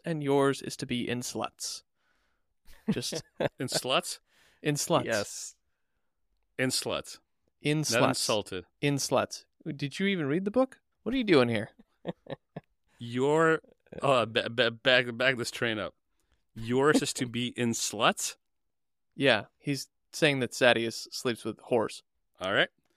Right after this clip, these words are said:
Speaker 3: I heard that completely different, because audiobooks, I was listening to this on audiobook. I did not hear in sluts. I thought he said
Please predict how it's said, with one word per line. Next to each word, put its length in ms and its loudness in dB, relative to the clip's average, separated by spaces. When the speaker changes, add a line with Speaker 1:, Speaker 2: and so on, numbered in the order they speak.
Speaker 3:
I 400 0
heard 260 0
that 280 0
completely 320 -6
different, 460 -4
because 160 -4
audiobooks, 680 2
I 120 0
was 120 0
listening 280 -4
to 40 -4
this 120 -4
on 60 -4
audiobook. 460 -2
I 60 0
did 140 -4
not 220 0
hear 440 -2
in 140 -4
sluts. 400 -6
I 100 0
thought 280 -2
he 120 -6
said 340 -2